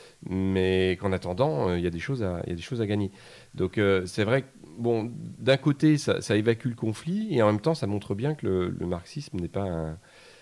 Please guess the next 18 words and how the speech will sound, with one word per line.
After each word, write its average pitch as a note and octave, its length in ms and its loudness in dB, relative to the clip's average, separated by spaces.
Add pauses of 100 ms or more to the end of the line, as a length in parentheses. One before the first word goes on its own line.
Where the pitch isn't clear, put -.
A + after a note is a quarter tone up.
(160)
un D#2+ 320 -2
système, F#2+ 920 -4
euh, E2 580 -2
définitif, G2+ 880 -4
on G2+ 80 -10
va F2+ 80 -6
dire, F2 140 -10
qu'il - 140 -8
y - 20 -2
a - 20 -4
sans F#2+ 160 -4
doute G#2+ 160 -4
en F#2+ 120 -2
effet G#2 200 -4
des, F2 220 -4
des F2 120 -8
choses A2 300 -4
à, D#2+ 220 -4